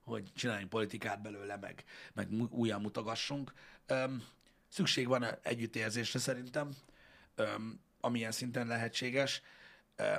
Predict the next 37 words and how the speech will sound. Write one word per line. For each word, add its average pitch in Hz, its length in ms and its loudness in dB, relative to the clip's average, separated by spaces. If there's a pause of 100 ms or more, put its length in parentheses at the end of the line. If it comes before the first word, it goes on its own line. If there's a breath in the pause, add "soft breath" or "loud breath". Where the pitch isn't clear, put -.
mert 123 260 4
mondom, 131 360 6
tehát 123 240 2
csak 127 160 4
abba 143 200 10
belegondolni, 120 600 4
hogy 120 200 4
nekem 123 380 2
mondjuk 117 220 0
egy 117 80 2
ilyen 120 120 -2
szituációba 113 540 -4
be 120 80 0
kell 117 160 -2
kerülni, 113 500 0
én 117 120 -4
kurva 127 220 2
kevés 98 320 -4
vagyok 101 220 -6
ehhez. 98 300 -6 (1400)
De 110 140 -4
nagyon 117 260 0
kevés. 95 460 -6 (1600)
Én, 139 140 4
ö, 135 140 8
én, 127 300 2
érted, 123 300 -2
most 127 220 -4 (240 loud breath)
gyakorlatilag 135 680 6
egy 120 140 -2
ilyen, 123 240 0
ö, 120 120 2 (280 loud breath)
udvari 143 320 6
balond 117 380 2
szintű 123 320 -4
ember, 113 400 -2 (140)
ö, 107 260 -2